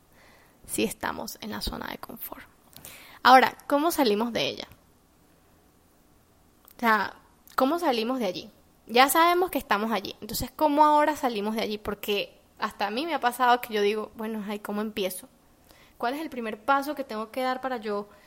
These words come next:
salir de este trance, de este, de este dolor de cabeza?". Miren, salir de la zona de confort puede sentirse complicado,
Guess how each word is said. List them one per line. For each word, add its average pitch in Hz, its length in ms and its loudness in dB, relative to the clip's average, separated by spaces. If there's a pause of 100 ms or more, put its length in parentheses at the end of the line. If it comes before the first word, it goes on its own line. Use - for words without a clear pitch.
(260)
salir 247 400 0
de 254 80 0
este 254 220 -2
trance, 240 680 2 (680)
de 214 140 -4
este, 240 440 -2
de 220 80 -6
este 214 220 -4
dolor 247 320 0
de 254 120 -6
cabeza?". 254 720 0 (1000)
Miren, 262 280 6 (680)
salir 294 340 6
de 370 100 6
la 311 100 6
zona 277 200 2
de 330 60 -2
confort 254 320 -6
puede 294 140 -2
sentirse 269 640 -4
complicado, 214 720 -2